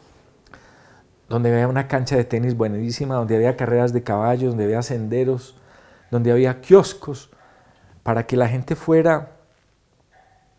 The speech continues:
a pasar el fin de semana, la, donde las familias se reunieran. Eso era maravilloso. Yo me acuerdo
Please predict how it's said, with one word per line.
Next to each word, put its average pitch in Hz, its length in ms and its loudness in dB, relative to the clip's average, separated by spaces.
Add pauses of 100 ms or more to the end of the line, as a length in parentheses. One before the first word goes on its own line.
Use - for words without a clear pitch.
(760)
a 104 180 -8
pasar 123 300 -4
el 151 80 0
fin 156 220 -6
de 151 100 -6
semana, 143 440 -4
la, 110 260 -4 (140)
donde 110 240 -2
las 110 180 -4
familias 120 380 -4
se 139 60 -6
reunieran. 127 800 -2 (720)
Eso 135 240 -4
era 135 180 -4
maravilloso. 120 720 -2
Yo 123 140 -6
me 143 60 -4
acuerdo 151 440 -4